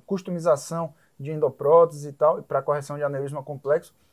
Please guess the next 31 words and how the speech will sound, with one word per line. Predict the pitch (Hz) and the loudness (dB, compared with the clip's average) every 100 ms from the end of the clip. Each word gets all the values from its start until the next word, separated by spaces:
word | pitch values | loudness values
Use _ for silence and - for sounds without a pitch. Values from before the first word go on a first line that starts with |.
| _ | _
que | - | -2
a | 180 | -2
gente | 180 | -2
tava | 180 175 | -4 -4
começando | 170 196 180 190 208 | -4 -6 -6 -6 -8
a | |
fazer | 190 165 147 | -4 -4 -2
lá | 160 | -4
em | 143 | -4
São | 143 | -10
Paulo, | 135 151 | -8 -6
ele | 151 | -4
já | 147 | -6
tava | 147 147 | -6 -6
fazendo | 139 123 147 147 | -6 -6 -8 -10
bem | 117 151 | -8 -10
aqui. | 131 - 160 - _ _ _ _ _ | -12 -12 -12 -14 _ _ _ _ _
E | 190 | 4
aí, | 196 214 247 262 254 | 6 8 4 2 -10
eu | |
falei, | 214 220 233 302 247 | -2 0 0 -4 -4
"Vamos | 247 320 | -4 -2
chamar, | 339 285 294 285 | -8 -8 -8 -6
então, | - 302 302 _ _ _ | -6 -6 -8 _ _ _
pra | - 196 | 2 4
ele | 214 | 4
vir | 190 226 | 2 -2
ajudar | 233 202 190 | -4 -2 -2
aqui | 208 202 214 | -2 -2 -2
a | |
gente." | 170 180 220 - | -2 -6 -10 -16